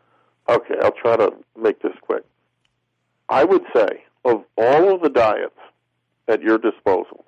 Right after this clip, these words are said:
and they are legion, I would have to say intermittent fasting is probably the best tool for the job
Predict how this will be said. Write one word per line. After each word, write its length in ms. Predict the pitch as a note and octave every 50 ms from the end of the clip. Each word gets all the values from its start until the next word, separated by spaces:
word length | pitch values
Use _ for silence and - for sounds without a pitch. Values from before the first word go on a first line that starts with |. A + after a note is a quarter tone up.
| _ _
and 200 | G#2+ G2+ G2 G2+
they 160 | G#2+ A2 A2
are 340 | A2+ G#2+ G#2 G2+ G2 F#2+ F#2+ _ _ _ _ _ _ _ _
legion, 360 | - G#2 G#2 F#2+ F2 - - - _ _ _ _ _ _ _ _ _ _ _ _ _ _ _ _ _ _ _ _ _ _ _ _ _ _ -
I 140 | B2 C3 C3
would 140 | C3 B2+
have 160 | C#3 C3+ - -
to 80 | - - - -
say 400 | A#2 A2+ A2 A2 G#2+ G2+ - _ _ _ _ _ -
intermittent 520 | A2+ B2+ C#3+ C3+ C3 C3+ B2 - B2 A2+ _
fasting 540 | - G#2 G#2 G2+ G2+ - _ G#2 G2 F#2 - _ _
is 160 | A2+ G#2 F2+ - _
probably 680 | _ - - - - B2+ B2+ B2+ C#3 A#2+ A#2 A2+ A2 G#2+
the 140 | F2+ F2 -
best 380 | - _ _ - G#2 G#2 - - _ - _
tool 340 | - F2+ F#2 F2+ F2 F2 _ _ _ _ _ _ _ _ _ _ _ _ _ _
for 120 | - G2
the 120 | F#2 F#2+ F#2
job 380 | D#2+ F#2 F#2+ F#2 - - -